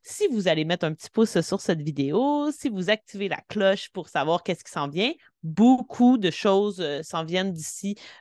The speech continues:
euh, la fin de l'été, là, quand même. Euh, on ne chôme pas.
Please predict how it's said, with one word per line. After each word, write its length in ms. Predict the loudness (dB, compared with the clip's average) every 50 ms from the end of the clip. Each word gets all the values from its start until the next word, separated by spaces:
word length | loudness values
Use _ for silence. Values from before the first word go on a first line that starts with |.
| _
euh, 340 | 0 2 4 4 4 2 2
la 160 | 2 0 -2
fin 200 | -2 -2 0 0
de 120 | 2 2 0
l'été, 460 | 0 0 -2 -2 -2 -4 -4 -2 -2
là, 140 | -2 -2 -2
quand 180 | -2 -4 -4
même. 340 | -2 -2 -2 -2 -4 -4 -4 -4
Euh, 100 | -6 -6 -6 -4
on 120 | -4 -2
ne 120 | -2 -2
chôme 340 | -4 -4 -4 -2 -2 -2 -2
pas. 260 | 0 2 2 2 2